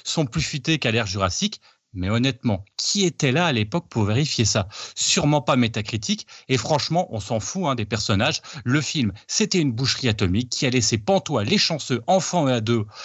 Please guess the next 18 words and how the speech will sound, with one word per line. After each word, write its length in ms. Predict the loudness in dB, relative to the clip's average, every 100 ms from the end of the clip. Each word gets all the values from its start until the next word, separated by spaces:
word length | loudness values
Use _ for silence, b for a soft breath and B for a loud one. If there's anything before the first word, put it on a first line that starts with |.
| B 0
qui 160 | 2
ont 100 | 2
pu 160 | 2 2
la 100 | 2
voir 240 | 2 0
au 60 | 0
cinéma 380 | -2 0 2 2
en 80 | 2
quatre-vingt-treize. 680 | -2 0 0 2 0 0
Et 40 | -2
ça, 240 | -2 -2
on 80 | -2
pourra 240 | -2 -2 2
pas 100 | 0
revenir 320 | 0 -2 0
là-dessus. 440 | -2 -4 -12 -16 _ _ _ _
Mais 260 | 2 4
avant, 420 | 4 2 0 -4